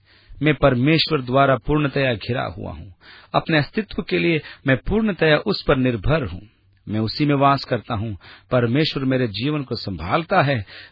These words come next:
मैं उस पर निर्भर हूं। मैं परमेश्वर में चलता फिरता हूं। कहीं भी जाऊं, वो वहां है। मैं उसमें,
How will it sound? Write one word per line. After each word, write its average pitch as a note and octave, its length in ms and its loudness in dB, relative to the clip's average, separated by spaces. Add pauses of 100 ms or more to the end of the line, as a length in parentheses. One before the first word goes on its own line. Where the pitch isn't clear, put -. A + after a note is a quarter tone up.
मैं A#2 100 0
उस - 280 -6
पर A#2+ 80 0
निर्भर G#2+ 420 2
हूं। G#2+ 280 -6 (340)
मैं A#2 120 -2
परमेश्वर A#2+ 520 -2
में C3 120 0
चलता B2 400 -2
फिरता G#2+ 360 -6
हूं। F2 520 -10
कहीं C3+ 240 0
भी D3+ 100 2
जाऊं, D3+ 400 2
वो B2 180 -4
वहां G2 340 -4
है। A2 320 -8 (380)
मैं E3 220 2
उसमें, F#3+ 480 -2